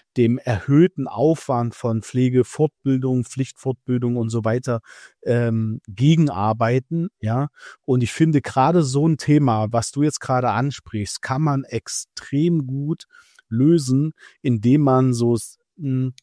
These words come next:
konstruktivistisches Design sozusagen nutzt, indem man die Fallbeispiele, so wie du die gerade genannt hast, mit einem ganz simplen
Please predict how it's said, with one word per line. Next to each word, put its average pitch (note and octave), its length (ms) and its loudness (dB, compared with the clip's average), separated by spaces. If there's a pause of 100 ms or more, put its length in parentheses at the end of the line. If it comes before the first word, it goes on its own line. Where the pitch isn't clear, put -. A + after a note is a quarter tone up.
(220)
konstruktivistisches - 1500 -4
Design C#3 800 -2
sozusagen C#3 800 -4
nutzt, E3+ 440 -2 (340)
indem B2+ 320 2
man C#3 180 2
die A#2 140 0
Fallbeispiele, C#3+ 920 -2
so C3 220 -4
wie B2+ 180 -2 (200)
du D3 160 -2
die D#3+ 140 -2
gerade C3+ 320 -4
genannt C3 440 0
hast, A2 280 -6
mit B2 160 -4
einem A#2 160 -2
ganz D3+ 320 -2
simplen D#3 540 0